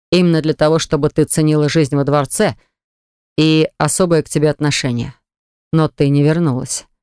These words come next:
Еще больше я был удивлен, когда мне сообщили, что ты осела в темных землях, еще и стала там повелительницей. За тобой уже тогда мне стало интересно наблюдать. Я ждал каждого твоего следующего шага и решения.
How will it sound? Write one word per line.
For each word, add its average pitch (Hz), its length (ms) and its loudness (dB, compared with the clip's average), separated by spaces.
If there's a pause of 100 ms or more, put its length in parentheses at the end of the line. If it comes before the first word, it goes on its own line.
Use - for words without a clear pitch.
(240)
Еще 151 180 2
больше 165 300 2
я 165 40 0
был 156 160 0
удивлен, 156 440 0
когда 151 280 -2
мне 156 140 0
сообщили, 151 480 -2
что 147 240 -2
ты 156 140 -2
осела 151 400 0
в - 60 -12
темных 151 340 0
землях, 143 480 0 (320)
еще 160 220 2
и 156 40 4
стала 156 300 0
там 147 200 -2
повелительницей. 151 840 0 (480)
За 156 120 0
тобой 180 320 2
уже 175 180 0
тогда 170 400 0
мне 220 140 0
стало 156 280 0
интересно 151 440 0
наблюдать. 143 580 -2 (560)
Я 156 120 2
ждал 156 280 0
каждого 151 480 0
твоего 156 280 0
следующего 147 520 -2
шага 143 360 -2
и 143 40 0
решения. 127 540 -4